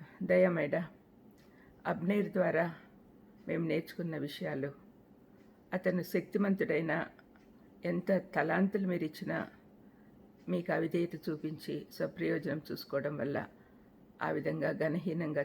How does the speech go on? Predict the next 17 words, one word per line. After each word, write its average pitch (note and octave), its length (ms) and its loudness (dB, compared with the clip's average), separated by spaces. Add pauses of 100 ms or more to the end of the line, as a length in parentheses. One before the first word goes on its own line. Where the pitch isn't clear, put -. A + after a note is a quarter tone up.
(140)
చనిపోయాడనే C#3 600 0
విషయం C#3 320 -6
మేము C#3+ 180 -4
గుర్తించి, - 600 -6 (680)
తండ్రి, F3+ 200 2
మీరు E3+ 260 2
మాకు E3 280 0
ఇచ్చిన F#3+ 200 -4
సామర్థ్యం F3 580 -4
కేవలం E3+ 420 -2
మీ D3 140 -2
మా-, - 360 -4
మీ D#3 100 -2
నామ D#3 240 0
మహిమార్థమే E3 540 -4
వాడేటట్టు C#3+ 640 -2
చేయమని B2+ 360 -4